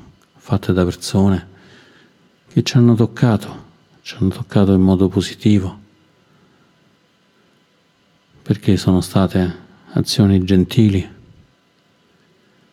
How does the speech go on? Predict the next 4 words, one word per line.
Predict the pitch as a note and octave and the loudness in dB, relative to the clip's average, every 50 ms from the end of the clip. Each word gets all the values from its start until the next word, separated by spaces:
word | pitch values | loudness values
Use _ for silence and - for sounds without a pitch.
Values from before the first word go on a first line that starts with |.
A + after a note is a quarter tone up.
| _ _ _ _ _ _ _ _ _ _ _ _ _ _ _ _ _ _ _ _ _ _ _ _ _ _ _ _ _ _ _ _ _ _ _ _ _ _ _ _ _ - | _ _ _ _ _ _ _ _ _ _ _ _ _ _ _ _ _ _ _ _ _ _ _ _ _ _ _ _ _ _ _ _ _ _ _ _ _ _ _ _ _ -2
in | - G#2 | -2 -2
cui | - - G2 | 0 0 -2
c'era | F2+ - - F#2 F#2+ F2+ | -2 0 0 0 2 2
pazienza | F2+ F2+ - - - - G2+ G2+ G2 F#2 - - - - | 2 0 -2 -2 0 2 2 2 2 0 -2 -6 -16 -16